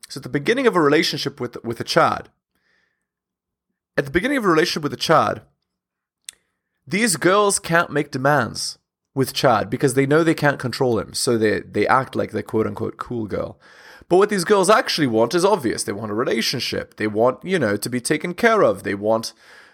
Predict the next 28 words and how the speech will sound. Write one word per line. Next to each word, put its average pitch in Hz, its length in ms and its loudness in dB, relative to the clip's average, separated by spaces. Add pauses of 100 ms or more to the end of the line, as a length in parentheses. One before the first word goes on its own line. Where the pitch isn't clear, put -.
(280)
to, - 240 0
to 127 640 2
be 135 140 0
monogamous 160 560 2
and 131 120 -6
so 139 260 2
on. - 140 -8 (520)
And 156 120 -4
so 156 260 2
as 196 500 2 (180)
she - 340 -6
convinces 131 1300 0 (160)
Chad 98 540 0 (420)
to 131 100 -12
be 143 160 0
with 165 200 2
her 95 200 0
through 127 300 -2
her 117 100 6
good 113 220 -2
behavior, 107 600 -2 (240)
then 170 540 4
she 143 260 -2
can 120 240 -4
make, 107 440 -2 (680)
you 135 140 0
know, 110 200 2
demands. 110 720 0